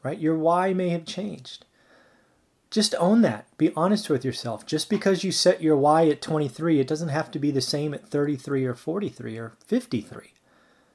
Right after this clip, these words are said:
Know what it is for you. You've gotta have a why, and it has to be your why. That's the big thing.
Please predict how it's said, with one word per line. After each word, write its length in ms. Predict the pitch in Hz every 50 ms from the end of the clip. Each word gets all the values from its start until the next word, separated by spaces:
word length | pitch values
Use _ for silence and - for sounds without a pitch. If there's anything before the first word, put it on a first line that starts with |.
| _ _ _ _ _ _ -
Know 180 | 151 165 185 202
what 160 | 202 208 185
it 60 | 180
is 160 | 160 156 139
for 140 | - - 131
you. 240 | 117 107 104 104 - _
You've 260 | 143 156 151 - -
gotta 240 | - 175 180 185 170
have 180 | 165 170 165
a 40 | 156
why, 380 | 139 135 135 127 127 123 123 131 -
and 100 | 160 160
it 80 | 156 -
has 240 | - 202 196 - -
to 100 | - 185
be 100 | 156 156
your 300 | 139 135 131 131 123 120
why. 320 | 113 113 107 107 104 110
That's 240 | 127 185 190 - -
the 100 | - -
big 300 | 135 131 147 131 107 -
thing. 280 | - 123 117 113 120